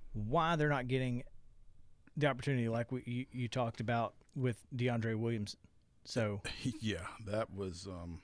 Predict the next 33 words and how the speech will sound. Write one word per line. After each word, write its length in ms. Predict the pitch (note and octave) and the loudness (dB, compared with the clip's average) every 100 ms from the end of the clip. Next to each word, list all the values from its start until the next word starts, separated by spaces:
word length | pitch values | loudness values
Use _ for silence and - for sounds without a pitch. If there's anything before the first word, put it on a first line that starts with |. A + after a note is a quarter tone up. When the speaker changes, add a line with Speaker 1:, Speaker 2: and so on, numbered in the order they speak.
| - | -14
Speaker 1:
how 180 | - C#3+ | 0 6
he 120 | D3 D#3 | 8 6
doesn't 280 | D3+ B2 | 6 2
get 100 | B2 | 0
a 60 | A2+ | 0
touch 240 | A#2 A2+ | 0 -2
on 120 | A#2 A2 | -2 -2
Friday. 300 | A#2+ A2 G#2+ | 0 2 2
Speaker 2:
that 140 | G#2+ | 2
was 160 | G2+ G2+ | 2 2
odd. 320 | G2 F#2 F#2+ | 2 2 2
What 160 | C#3+ | 2
did 100 | D3 | 2
he 60 | A#2 | 0
have? 160 | G2+ F2+ | 0 0
Nine 340 | G2 C3 C#3+ | 2 4 2
carries 480 | C3+ C#3+ D3 C#3 C#3 | 0 0 0 0 -2
for 340 | - A2 G#2+ - A#2+ | -4 -4 -4 -4 2
eighty-nine 560 | C#3+ C#3 C3+ C#3+ C#3 | 4 4 4 4 4
yards 540 | C#3 C#3+ C#3+ C#3+ - - - - | 4 4 2 0 -6 -14 -12 -2
last 320 | B2+ C3 - | 2 2 0
week 220 | D3 - | -4 -2
against 280 | C3 C#3 C3 | 2 2 2
Stratford? 460 | - C#3 C#3 - - - - | -4 -6 -6 -10 -14 -16 2
Speaker 1:
Yeah, 260 | C#3+ D3 | 6 6
a 60 | G#2+ | 4
touchdown, 500 | - C#3+ - D3+ C#3+ | 2 2 4 4 4
and 120 | C3+ | 4
then 100 | A#2+ | 4
had 180 | A2+ C3+ | 2 2
a 40 | |
fifty-yarder, 840 | A#2 C#3+ - C3 C3 C#3 C#3 C#3 B2+ | 2 0 2 4 4 4 2 2 2
and 220 | G2+ F#2 | 2 -2